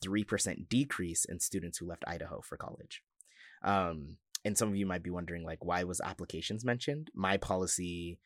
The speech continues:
kind of gets rid of the application process. Um, but Idaho's essentially says, like, "Look, you're in this tier, you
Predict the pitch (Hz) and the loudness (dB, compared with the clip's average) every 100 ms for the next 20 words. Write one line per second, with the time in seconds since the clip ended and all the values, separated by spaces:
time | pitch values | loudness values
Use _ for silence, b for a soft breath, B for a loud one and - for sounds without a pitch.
0 | b b b 90 87 _ - 101 87 85 | b b b -10 -10 _ -2 0 2 0
1 | - 90 82 95 107 110 107 117 117 117 | 0 -2 0 0 0 0 -2 0 2 2
2 | 127 131 160 - B B B B 92 95 | 0 -2 -6 -10 B B B B 2 4
3 | 90 82 80 82 - - 98 90 85 - | 4 0 -6 -10 -10 -2 -2 2 2 2
4 | 98 101 95 92 87 82 - 85 85 85 | 4 6 6 2 0 0 -2 -2 -4 -2
5 | - 78 76 80 82 80 92 87 90 78 | -2 -2 -6 -6 -6 -4 -4 -2 -2 -2
6 | 87 85 - 90 90 117 135 - 87 87 | -2 -2 -2 -2 0 0 0 -4 -6 -6